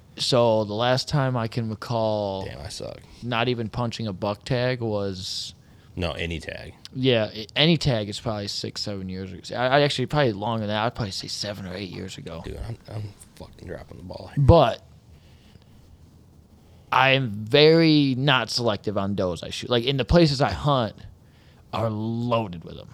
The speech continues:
Speaker 2: Yeah, right.
Speaker 1: So, I mean, like,
Speaker 2: Yeah.
Speaker 1: it's, I mean, I've, on multiple occasions, dropped two does in one sit.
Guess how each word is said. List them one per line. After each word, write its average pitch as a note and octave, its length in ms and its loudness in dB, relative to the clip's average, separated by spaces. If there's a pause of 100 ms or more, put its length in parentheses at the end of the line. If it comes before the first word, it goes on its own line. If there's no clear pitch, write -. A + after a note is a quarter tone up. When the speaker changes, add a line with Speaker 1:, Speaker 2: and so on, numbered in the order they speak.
Speaker 2:
Yeah, F2 200 -6
right. C#2+ 100 -8
Speaker 1:
So, A2 180 4
I G#2+ 120 2
mean, A#2 240 -4
like, A2+ 320 -4
Speaker 2:
Yeah. C#3 100 2
Speaker 1:
it's, - 340 -2 (260)
I C3 80 2
mean, C#3 120 4
I've, D3+ 180 6 (240)
on A#2+ 240 0
multiple C3 380 6
occasions, A2+ 500 0
dropped - 460 0
two D#3 200 6
does A2 640 2
in A#2+ 160 0
one G#2 220 -2
sit. - 320 -8